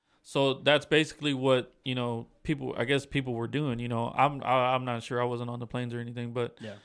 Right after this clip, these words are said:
Speaker 1: that's what he says. That's what the, what do you call that? Like the, uh,
Speaker 2: The plan
Speaker 1: procedure
Speaker 2: was? Or
Speaker 1: was.
Speaker 2: the procedure,
Speaker 1: Procedures,
Speaker 2: yeah.
Speaker 1: yeah. So, so he was saying, you know, it's not out of the realm of possibility that that's what happened.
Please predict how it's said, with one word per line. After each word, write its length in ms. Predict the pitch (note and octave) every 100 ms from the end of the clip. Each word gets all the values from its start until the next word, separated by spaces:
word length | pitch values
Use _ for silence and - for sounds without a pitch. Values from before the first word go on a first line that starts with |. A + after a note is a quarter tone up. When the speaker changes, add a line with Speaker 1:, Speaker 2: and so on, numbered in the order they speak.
| _ -
Speaker 1:
that's 200 | C#3+ C#3+
what 140 | C#3
he 160 | B2 E3
says. 320 | - C3+ A#2+
That's 260 | B2 C3+ C#3
what 180 | C#3+
the, 420 | C3+ B2 A#2+ A#2 A#2 -
what 100 | C#3+
do 80 | C#3
you 40 |
call 200 | A#2+ C3
that? 260 | B2 A#2+ -
Like 220 | A#2 -
the, 220 | B2 A#2+
uh, 300 | A#2 A#2 A#2 A2+ A#2+ _ _ _ _ _ _ _ _ _
Speaker 2:
The 80 | G#2
plan 300 | - A#2 B2
Speaker 1:
procedure 420 | C#3 C#3+ F3 C3+
Speaker 2:
was? 80 | B2+
Or 120 | B2+
Speaker 1:
was. 80 | A#2+
Speaker 2:
the 40 | -
procedure, 220 | A#2+ D3+
Speaker 1:
Procedures, 460 | A#2+ D3+ A2 A#2
Speaker 2:
yeah. 140 | B2+ A#2+
Speaker 1:
yeah. 40 | A#2 _ _ _ _ _
So, 680 | - - C#3+ C3 B2 A#2+ B2 - _ _ _ _
so 520 | - C#3 B2 A#2+ A#2 - _ -
he 140 | B2+
was 160 | C3+ A#2+
saying, 280 | C#3 C3 B2+
you 60 |
know, 140 | B2+ B2
it's 160 | B2
not 300 | C#3+ C#3+ B2 _ _ _ _ _ _
out 140 | C3 C3+
of 80 |
the 80 | A#2+
realm 180 | B2+ C3+
of 60 | B2
possibility 680 | C#3+ C3+ B2+ C3+ D3+ C3 B2+
that 160 | B2 A#2
that's 200 | B2+ A#2+
what 100 | A#2+
happened. 380 | C#3 D#3+ A#2+